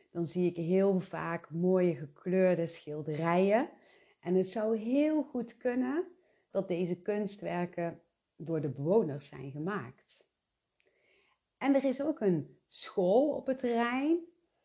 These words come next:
en een gebouw waar de bewoners heel creatief kunnen zijn. Bijvoorbeeld, eh, dan gaan ze houten bewerken of kaarsen maken, schilderen. Ja, noem maar op.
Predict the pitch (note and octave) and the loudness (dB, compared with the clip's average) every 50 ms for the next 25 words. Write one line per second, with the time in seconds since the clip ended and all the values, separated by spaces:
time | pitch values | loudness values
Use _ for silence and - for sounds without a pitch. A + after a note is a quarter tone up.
0 | _ _ _ _ - F#3 F#3 F#3+ F#3+ F3+ F#3 F3+ D3 C#3+ F3+ E3+ E3+ E3 E3 F3 | _ _ _ _ 0 4 6 8 6 6 4 2 0 2 2 4 4 6 6 6
1 | E3 E3 D#3+ - - - - E3+ D#3 D#3 D3+ D3+ D3 D3 D3 D#3+ D3 C#3 D3 C#3+ | 4 4 2 -2 -6 -8 -8 -6 -4 -4 -4 -4 -4 -4 -4 -4 -4 -2 0 0
2 | D#3 D3+ D3 C#3+ C#3+ C#3 C#3 C#3 - - D3+ D3 D3 C#3+ D3 - - D#3 C#3+ C#3 | 2 2 2 0 -2 -4 -6 -8 -8 -8 -6 -4 -4 -6 -8 -10 -10 -6 -4 -4
3 | C#3+ C#3+ - F#3 F#3+ F#3+ G3 - - A#3+ A3+ A3 A3 A3 G#3+ A3 G#3 G#3 A3 A#3 | -4 -4 0 0 0 0 0 0 2 2 2 2 0 0 0 -2 -2 0 0 0
4 | C4 D4 D#4 - - _ _ _ _ _ _ _ D#3+ D3+ C#3+ - A2+ B2 B2 - | 0 0 -2 -2 -6 _ _ _ _ _ _ _ -12 -10 -10 -8 -8 -8 -6 -4
5 | D3 C#3 C3 C3 C3+ C3+ C3+ - - - - C#3 C#3 C3+ C#3 C#3 C3+ C3+ C3 C3 | -4 -4 -4 -4 -4 -8 -10 -14 -14 -12 -10 -8 -8 -8 -8 -8 -8 -8 -10 -10
6 | - - - _ - B2 - - B2 C#3 C#3+ C#3+ C#3 - D3 C#3 C3+ - - _ | -12 -14 -18 _ -20 -18 -16 -14 -12 -10 -8 -8 -8 -6 -6 -6 -6 -8 -14 _
7 | _ _ - B2 C3 C#3+ D3+ D#3 D#3 D3 - D3 C#3 D3 D3 D3+ D3+ D3 D3+ D#3 | _ _ -8 -2 2 4 4 4 4 2 0 -2 -4 -2 0 2 2 2 2 0
8 | D3+ D3 - - D#3 D#3 D#3 D#3 - - C#3 - - - _ - F#3 E3 D#3+ D#3+ | -4 -6 -6 -6 -6 -4 -6 -6 -8 -12 -18 -20 -20 -20 _ -2 0 2 2 2
9 | D#3+ D#3 - - - - E3+ D#3 D3+ D#3 D#3 D#3 D#3 D#3 D#3 - - D#3+ D#3 D#3 | 2 0 -4 -10 -10 -8 -6 -6 -4 -4 -4 -4 -4 -6 -6 -8 -8 -6 -4 -4
10 | D#3 D#3+ - _ _ - - - - - G3 F3+ F3+ F3 D#3+ E3+ E3+ E3 F3 E3+ | -4 -6 -8 _ _ -20 -20 -10 -2 0 2 4 4 4 2 0 0 -2 -2 -4
11 | E3+ E3+ - - _ _ _ _ _ _ _ _ _ - - - C3+ C#3 D3 E3+ | -4 -6 -8 -14 _ _ _ _ _ _ _ _ _ -14 -10 -6 -4 0 2 2
12 | F#3 F#3+ G3+ G#3 G#3 G3+ A3 C4+ B3+ D#3 A#2+ - - - | 2 4 4 2 2 4 4 4 4 4 2 0 -6 -20